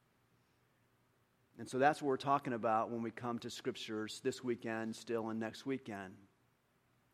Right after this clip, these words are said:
See, there are roadblocks that get in the way of us changing the landscape. And a lot of times we don't see the roadblocks. They're sort of invisible force fields. We don't know they're there. We just run into them. We keep running into them and running into them. And we don't know what's wrong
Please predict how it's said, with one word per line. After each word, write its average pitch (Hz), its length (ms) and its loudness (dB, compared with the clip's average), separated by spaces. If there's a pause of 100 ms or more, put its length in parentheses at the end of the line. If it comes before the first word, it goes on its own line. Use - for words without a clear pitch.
(140)
See, 165 200 0
there 156 180 8
are 139 80 6
roadblocks 131 680 6
that 123 120 -4
get 139 120 2
in 131 60 2
the 123 80 0
way 131 240 6
of 113 140 2
us 117 400 0 (380)
changing 123 380 0
the 110 80 -2
landscape. 107 720 -4
And 107 140 -10 (520)
a 143 40 6
lot 208 100 10
of - 60 2
times 196 220 6
we 185 80 6
don't 160 140 4
see 175 140 -2
the 160 100 4
roadblocks. 135 540 6
They're 131 80 -4
sort 170 220 4
of 143 120 8
invisible 156 540 6
force 151 340 2
fields. 113 300 -2
We 147 80 2
don't 165 200 4
know 160 200 6
they're 185 160 8
there. 170 240 8
We 160 100 6
just 151 180 0
run 147 280 4
into 147 280 4
them. 107 160 0
We 107 100 -4
keep 131 200 -2
running 147 360 4
into 135 240 2
them 113 100 0
and 110 120 -2
running 139 280 4
into 131 140 4
them. 110 120 0
And 113 80 0
we 123 80 0
don't 151 240 4
know 175 140 6
what's 160 320 4
wrong 131 720 2